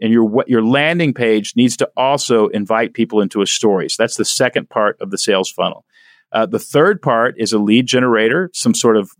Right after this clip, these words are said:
webinar, uh, some sort of video course, some sort of P D F, something that is extremely valuable and gets an email address. And then there's nurture campaigns and sales campaigns that you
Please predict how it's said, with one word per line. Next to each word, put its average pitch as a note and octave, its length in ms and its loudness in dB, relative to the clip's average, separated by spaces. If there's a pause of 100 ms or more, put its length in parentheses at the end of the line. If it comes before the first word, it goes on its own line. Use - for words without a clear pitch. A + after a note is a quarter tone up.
webinar, A2+ 600 0 (260)
uh, E2 300 -8
some - 180 -10
sort F2+ 200 -6
of D#2+ 100 -12
video A2 260 2
course, A2 360 0
some F2+ 140 -4
sort F2+ 220 0
of - 140 -6
P A2 180 2
D G#2 180 4
F, A#2 180 2 (380)
something F#3 560 0
that A#2 120 2
is G#2 160 -4
extremely C3+ 560 0
valuable G#2 480 0
and F#2+ 100 -4
gets - 180 -4
an F2 80 -4
email A#2 360 2
address. F#2 400 -2 (360)
And A#2+ 140 2
then D#3 140 4
there's A#2+ 360 2
nurture C#3 380 2
campaigns A#2 760 0
and G2+ 140 -6
sales B2 360 0
campaigns G2 560 -2
that F#2 80 -4
you F#2 160 -4